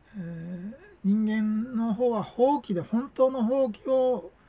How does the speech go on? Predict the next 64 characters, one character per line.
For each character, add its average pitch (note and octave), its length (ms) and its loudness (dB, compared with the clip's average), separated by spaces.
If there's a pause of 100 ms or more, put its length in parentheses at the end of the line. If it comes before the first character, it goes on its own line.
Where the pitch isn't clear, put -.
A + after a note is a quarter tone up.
(180)
勉 D#3+ 160 -2
強 D#3 140 -4
す D3+ 140 -12
る D3 100 -8
必 - 220 -12
要 D3+ 80 -4
が D#3 120 -4
あ D#3+ 60 -4
る D3 80 -8
わ B2 60 -12
け B2+ 100 -16
で B2+ 60 -16
す - 140 -20
ね。 F3 220 -6 (840)
そ C4 180 -8
も C#4 120 -2
そ B3 80 -4
も A3+ 140 4
人 G3 280 4
間 A#3 180 0
た B3 140 0
ち - 160 -4
に G3+ 360 2 (420)
ね、 F#3 280 -6 (320)
道 G3 240 2
具 A#3+ 200 0
を G#3+ 100 -2
使 - 220 -8
っ F3 40 -6
て - 160 -8
生 D3 80 -8
き G3 80 -2
る F3+ 100 -2
こ F3+ 120 -6
と D#3 120 -10
は C#3+ 60 -8
許 D#3+ 540 -6
し - 120 -10
て E3 100 -4
な F#3 180 0
い G3+ 40 2
ん D3 120 -2
で B2 100 -14
す - 160 -20
ね。 C#3 200 -20 (1600)
あ F#3 180 -4
の、 F3+ 460 -2
動 G3 180 0
物 G3+ 260 -4
が G3 80 2
守 F#3+ 320 4
っ - 40 -12
て - 100 -10
ま C3+ 160 -6
す - 100 -20
で B2 100 -16
し D#3 100 -14
ょ。 E3 120 -12 (680)
こ F3+ 80 -4
れ F#3 80 -2
は G3 120 -2
非 F3 200 -6
常 G3 220 0
に、 G3+ 300 2